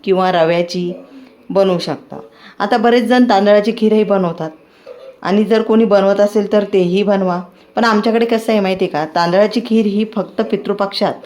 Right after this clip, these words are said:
बनवली जाते किंवा श्राद्ध पक्षामध्ये बनवली जाते. त्यामुळे मी शक्य होता होईल शेवयाची खीर बनवेल, पुरणाची पोळी पण बनवणार आहे आणि लाडवांचा नैवेद्यही करणार आहे. तर आमच्याकडे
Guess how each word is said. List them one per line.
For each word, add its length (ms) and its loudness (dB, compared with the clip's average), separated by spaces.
बनवली 380 0
जाते 260 -6
किंवा 300 2
श्राद्ध 300 0
पक्षामध्ये 460 -4
बनवली 440 -2
जाते. 360 -12
त्यामुळे 440 2
मी 320 2
शक्य 320 -2
होता 260 -2
होईल 320 -2
शेवयाची 580 0
खीर 200 0
बनवेल, 440 -2
पुरणाची 400 -2
पोळी 260 2
पण 180 0
बनवणार 380 2
आहे 280 -2
आणि 320 -6
लाडवांचा 520 -4
नैवेद्यही 540 -4
करणार 400 -10
आहे. 360 -8
तर 60 0
आमच्याकडे 960 0